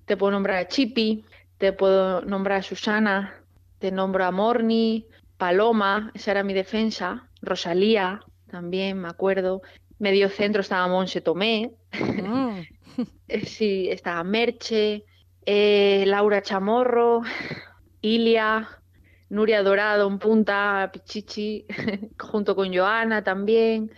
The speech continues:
Speaker 1: Buah, es que me voy a dejar compañeras y me daría mucha rabia, <laughs>
Speaker 2: Sí,
Speaker 1: la verdad.
Speaker 2: lo sé, porque al final los
Speaker 1: Eh.
Speaker 2: años pasan y pasan muchas jugadoras y es normal que te, te puedas dejar alguna en el tintero, pero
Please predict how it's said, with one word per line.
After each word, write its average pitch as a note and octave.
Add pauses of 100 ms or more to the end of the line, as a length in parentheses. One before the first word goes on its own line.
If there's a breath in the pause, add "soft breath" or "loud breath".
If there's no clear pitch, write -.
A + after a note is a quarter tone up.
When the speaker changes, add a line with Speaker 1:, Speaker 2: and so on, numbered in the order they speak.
(320 loud breath)
Speaker 1:
Buah, G3
es F#3+
que G#3+
me G#3+
voy G#3+
a A3
dejar A#3
compañeras G#3+
y G#3+
me F#3
daría F#3+
mucha F#3+
rabia, F3
<laughs> -
Speaker 2:
Sí, A#3
Speaker 1:
la F#3+
verdad. F#3
Speaker 2:
lo G#3+
sé, B3
porque G#3
al G3+
final A#3+
los G#3
Speaker 1:
Eh. A#3+
Speaker 2:
años C4
pasan C4+ (360 soft breath)
y A3+
pasan A#3+
muchas B3
jugadoras A#3+
y G#3+
es G#3
normal G#3
que A#3+
te, F3+
te F#3+
puedas G3+
dejar G3 (360 loud breath)
alguna G#3
en G3+
el F3+
tintero, F#3
pero E3